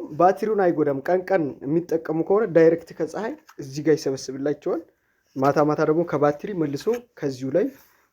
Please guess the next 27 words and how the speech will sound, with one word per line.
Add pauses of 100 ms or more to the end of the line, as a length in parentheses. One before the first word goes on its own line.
ይሰጣቸዋል
ማለት
ነው።
ደስ
የሚለው
ነገር፣ (600)
አ፣ (160)
ይሄን
ይመስላል። (960)
አ፣ (320)
ይሄም
ደግሞ
እንደዛው
ባትሪው
ትልቅ
ነው
እንደምታዩት። (760)
እቺ (760)
ሀምሳ (500)
ዋት
ነው።
ይሄ፣ (460)
አ፣
ባትሪው
ደግሞ (880)
ሃያ
ስድስት